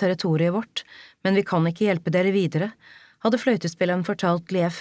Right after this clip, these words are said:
Barda og Jasmin da de spiste sitt siste måltid i Penns vesle hytte. «Ingen auroner kan dra inn i den forbudte veien.»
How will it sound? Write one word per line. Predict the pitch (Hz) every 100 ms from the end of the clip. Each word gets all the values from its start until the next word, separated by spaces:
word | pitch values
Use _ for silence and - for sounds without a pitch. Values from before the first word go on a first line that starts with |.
| -
Barda | 160 160 165
og | 170
Jasmin | 170 - 165 165 170 - - -
da | 175
de |
spiste | 175 - 185 - 156
sitt | 185 175
siste | - - - 175
måltid | 180 156 143 170 160
i |
Penns | 165 175 165 165
vesle | 185 175 165
hytte. | 180 - 170 170 _ _ _ _ _ _ _ _ _
«Ingen | 208 170 170
auroner | 180 208 160 151 175
kan | 196 196
dra | 175 165 185 160
inn | 160
i | 160
den | 165 170 165
forbudte | 185 165 165 -
veien.» | 165 139 160